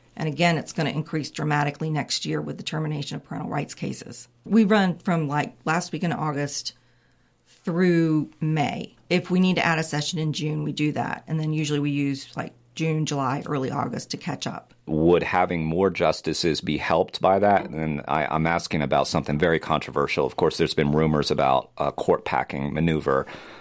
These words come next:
Speaker 2: uh, by the Republican legislature to add two more seats onto the state Supreme Court. Do you have an opinion on that? And do you think that's something where, like, separating the,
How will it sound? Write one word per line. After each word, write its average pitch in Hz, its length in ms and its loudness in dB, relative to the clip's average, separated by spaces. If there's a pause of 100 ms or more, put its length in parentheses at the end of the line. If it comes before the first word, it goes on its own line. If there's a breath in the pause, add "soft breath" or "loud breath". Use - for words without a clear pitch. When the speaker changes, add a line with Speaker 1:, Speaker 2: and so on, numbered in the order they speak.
(140 loud breath)
Speaker 2:
uh, 73 260 4
by 76 180 4
the 76 100 0
Republican 73 680 0
legislature 73 640 0
to - 180 0
add 69 260 0
two - 180 -2
more 69 200 -2
seats - 340 -4
onto 67 200 -2
the 65 100 -6
state - 300 0
Supreme - 320 -4
Court. 65 300 0 (220 loud breath)
Do - 60 2
you 90 60 6
have 98 100 4
an 85 80 2
opinion 120 420 0
on 110 180 6
that? 107 320 4
And 73 200 -2
do 90 100 -2
you 85 120 2
think 85 280 0
that's 85 180 -2
something 85 340 0
where, 73 320 2 (320 loud breath)
like, - 400 0
separating 90 680 2
the, 64 100 -6